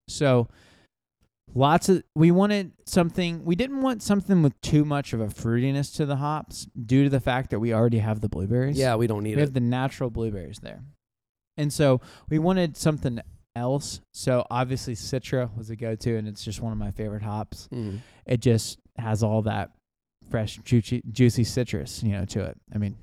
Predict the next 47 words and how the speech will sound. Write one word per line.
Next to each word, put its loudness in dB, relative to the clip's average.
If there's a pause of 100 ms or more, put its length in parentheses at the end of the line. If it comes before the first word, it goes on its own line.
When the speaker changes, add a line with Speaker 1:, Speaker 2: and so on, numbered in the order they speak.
Speaker 1:
just 0
like -2
what 2
it, -8 (220)
what -2
Speaker 2:
Yep. 2
Speaker 1:
the 0
name 4
sounds 6
like. 2 (600)
And 2
so, 8 (400)
um, 2
we, 4 (140)
we 6
pretty 4
much 0
came 0
to 0
that -2
conclusion 0
pretty 0
quick -2
with -4
a -2
lot 4
of 4
the 0
test -4
batches -4
that -4
we -2
did, -4
that -6
we 2
wanted 6
to -2
stick -6
with -2
the -4
Citra, -4 (100)
at -16
least -8
as -4
the -4
dominant. 0 (640)
But 2